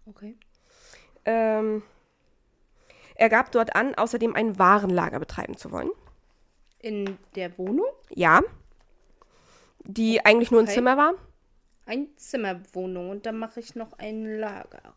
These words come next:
Speaker 1: rein.
Speaker 2: Ja.
Speaker 1: Okay.
Speaker 2: Ja.
Speaker 1: Ich weiß, die Standards heute sind nicht mehr die gleichen wie damals. A-,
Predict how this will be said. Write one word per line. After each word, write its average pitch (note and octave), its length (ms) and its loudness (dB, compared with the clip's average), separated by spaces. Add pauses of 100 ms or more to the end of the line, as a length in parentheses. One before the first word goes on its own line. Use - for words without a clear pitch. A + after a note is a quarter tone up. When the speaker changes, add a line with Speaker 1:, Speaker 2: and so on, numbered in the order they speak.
Speaker 1:
rein. - 100 -20 (120)
Speaker 2:
Ja. - 160 0 (760)
Speaker 1:
Okay. - 360 -12 (220)
Speaker 2:
Ja. G3 220 -4 (400)
Speaker 1:
Ich A3+ 120 -12
weiß, D4 200 -4
die D#4+ 80 -10
Standards C4+ 460 -8
heute A3+ 220 -6
sind G#3+ 120 -14
nicht G#3 120 -14
mehr A3+ 80 -12
die G#3 100 -16
gleichen F#3 300 -12
wie C4+ 80 -8
damals. G#3 640 -10 (1200)
A-, E3 220 -10